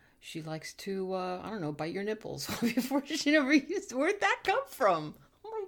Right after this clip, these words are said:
God, stop. Oh my God. Well, before she <laughs> ever used to really be into pain, now all of a sudden she's into pain. Can you slap my butt a little bit? You know, I'm just saying,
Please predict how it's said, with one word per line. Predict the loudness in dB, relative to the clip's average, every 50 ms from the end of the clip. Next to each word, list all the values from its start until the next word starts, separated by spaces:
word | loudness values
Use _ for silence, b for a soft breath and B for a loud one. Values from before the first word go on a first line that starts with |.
| -6 -6
God, | -4 -4 -4 -4 -6 -12
stop. | -18 -20 _ -6 -4 -2 -2 -2 -2 -4 -4 -8 -10 _ _ -4 -2
Oh | -2 -2 -2 -10 -12 -10 -10
my | -14 -12 -12
God. | -12 -10 -10 -8 -8 -10 -10 -12 B B B B B B B B B
Well, | -6 -4 -2
before | -2 -4 -4 2 2 4
she | 6 6 6 8
<laughs> | 8
ever | 6 6 6
used | 6 6 6 4 4 2
to | 0
really | 0 0 4 4 4 6
be | 4 2 0 0 2 2 4 4
into | 4 2 2 0
pain, | 0 2 2 2 4 4 4
now | 4 4
all | 4 4 4
of | 2 0
a |
sudden | -2 -4 -2 -2 0 0 0 0
she's | 0 0 2
into | 2 4 2 2
pain. | 2 0 0 0 2 0 0 -2 B B B B B
Can | 2 4
you | 4
slap | 4 4 4 4 4 4 4
my | 2 2
butt | 4 4 6 6
a | 6
little | 2 2 0 0
bit? | 0 0 -2 -2 0 0
You | 2 2
know, | 2 2 2 0 -2 B B B B 0
I'm | 2 2 4
just | 4 2 2
saying, | 0 0 2 2 2 0 -2